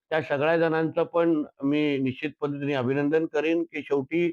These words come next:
ही निवडणुकीची लढाई आहे. काही हार-जीत ह्या गोष्टी होत असतात आणि म्हणून यावेळी जनतेने जो काही कौल दिलेला आहे, तो आपल्याला मान्य करायलाच लागेल आणि म्हणून त्या दृष्टिकोनातून ज्या, ज्या गोष्टी आता नजरेसमोर आल्या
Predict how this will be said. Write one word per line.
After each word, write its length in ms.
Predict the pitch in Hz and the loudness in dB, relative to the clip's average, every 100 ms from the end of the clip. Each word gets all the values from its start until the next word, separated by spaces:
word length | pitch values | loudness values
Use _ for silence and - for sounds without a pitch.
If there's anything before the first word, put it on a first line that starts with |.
| _ _ _ 156 | _ _ _ 0
ही 60 | |
निवडणुकीची 760 | 170 151 170 185 180 190 165 185 | 2 4 4 4 0 0 -2 0
लढाई 320 | 160 151 151 | 2 2 2
आहे. 220 | 131 113 - _ _ _ _ - | 0 -2 -8 _ _ _ _ -6
काही 200 | 135 151 | 0 2
हार-जीत 540 | 127 143 170 160 147 180 | 2 4 2 2 0 0
ह्या 120 | 160 170 | 0 0
गोष्टी 300 | 160 - 170 | -2 -2 0
होत 260 | 170 214 | 2 2
असतात 360 | 170 - 135 117 - _ _ _ | 0 0 -2 -2 -4 _ _ _
आणि 140 | 139 151 | -2 0
म्हणून 300 | 151 170 175 | 2 2 2
यावेळी 560 | 151 175 175 185 196 | 4 4 4 4 2
जनतेने 720 | 151 151 160 190 190 190 202 202 _ _ - 131 | 2 0 2 0 2 2 0 -2 _ _ -4 -2
जो 120 | 180 | 0
काही 200 | 202 208 | 0 -2
कौल 320 | - 185 196 | 2 2 4
दिलेला 320 | 180 175 170 | 4 4 4
आहे, 220 | 151 120 120 | 4 2 -4
तो 500 | _ _ _ - 165 | _ _ _ -2 2
आपल्याला 380 | 156 156 165 | 2 2 2
मान्य 340 | 160 147 151 165 | 2 2 2 0
करायलाच 420 | 135 127 147 165 165 | 0 2 4 2 2
लागेल 320 | 165 180 180 - _ _ _ | 2 2 0 -6 _ _ _
आणि 120 | 127 143 | -2 0
म्हणून 240 | 147 160 | 2 0
त्या 200 | 156 170 | 2 2
दृष्टिकोनातून 960 | 170 165 170 165 165 160 156 185 208 - _ - 123 | 2 0 -2 -2 0 0 0 -2 -2 -6 _ -8 -2
ज्या, 140 | 139 | 0
ज्या 200 | 143 165 | 2 0
गोष्टी 640 | 165 151 147 165 160 147 - _ _ - | 0 0 -2 0 0 0 -6 _ _ -6
आता 240 | 135 127 | -4 0
नजरेसमोर 600 | 147 139 139 151 143 147 143 | 0 0 0 0 0 0 0
आल्या 320 | 156 156 | 0 0